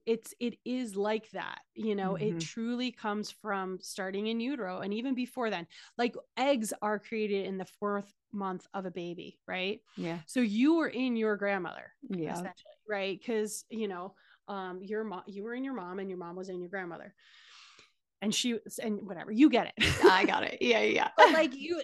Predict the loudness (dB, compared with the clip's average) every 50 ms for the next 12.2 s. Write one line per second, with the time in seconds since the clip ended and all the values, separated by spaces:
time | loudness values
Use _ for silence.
0 | 0 0 0 2 2 2 0 0 0 -2 0 0 2 2 2 2 0 0 0 -2
1 | -2 -2 -2 -2 0 0 0 0 -2 -2 -2 0 2 2 2 2 0 0 0 0
2 | 0 0 0 0 0 0 0 0 0 2 2 2 2 2 2 0 0 0 0 0
3 | 0 0 -2 -2 -2 -2 -2 -2 0 0 0 0 -2 -2 -2 -2 0 2 2 2
4 | 0 0 0 0 0 2 2 0 -2 -2 -2 -2 -2 -2 -4 -4 -6 -6 -4 -4
5 | -4 -2 -2 -4 -4 -2 0 0 0 0 0 -4 -6 -10 -12 -10 -8 -6 -6 -6
6 | -6 -6 -4 -4 -4 -6 -6 -8 -8 -8 _ _ _ -20 -20 -20 -20 -20 -20 _
7 | _ -2 0 2 2 2 0 -2 -8 -14 _ _ _ -8 -4 -4 -4 -4 -4 -6
8 | -6 -6 -6 -6 -8 -8 -8 -8 -8 -8 -8 -8 -8 -10 -10 -10 -10 -12 -12 -12
9 | -12 -12 -12 -12 -12 -14 -14 -16 -16 -18 -20 -20 _ _ _ _ _ _ _ _
10 | _ _ 0 2 2 4 2 0 -4 -10 _ _ _ _ _ -20 -20 -20 -20 -6
11 | 0 2 4 6 6 6 6 6 4 4 4 2 -2 -4 -4 -2 0 0 0 0
12 | -2 -6 -10